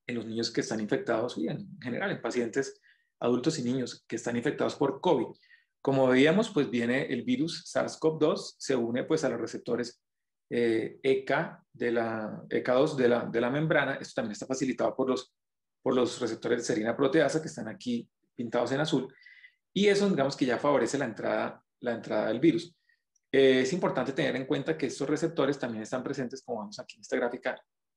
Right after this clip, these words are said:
no solamente en intestino, sino también en pulmón, en hígado, aparentemente, incluso también a nivel del sistema nervioso central. Entonces, cuando entra este virus dentro de la célula,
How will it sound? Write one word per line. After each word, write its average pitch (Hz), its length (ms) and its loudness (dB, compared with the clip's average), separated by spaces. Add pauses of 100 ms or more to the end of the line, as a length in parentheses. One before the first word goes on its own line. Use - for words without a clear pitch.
(320)
no 123 100 -2
solamente 139 360 2
en 165 60 4
intestino, 156 320 -2
sino 139 160 0
también 123 220 0
en 139 140 -2
pulmón, 147 560 0
en 120 140 0
hígado, 151 400 6
aparentemente, 123 760 -2 (380)
incluso 117 160 -8
también 110 260 -2
a 113 60 -2
nivel 110 240 -2
del 113 80 -2
sistema 113 320 -6
nervioso 104 360 -4
central. 107 380 -8 (880)
Entonces, 180 360 4
cuando 180 260 4
entra 139 280 4
este 170 180 2
virus 170 240 6
dentro 160 300 0
de 135 80 4
la 151 80 2
célula, 135 500 0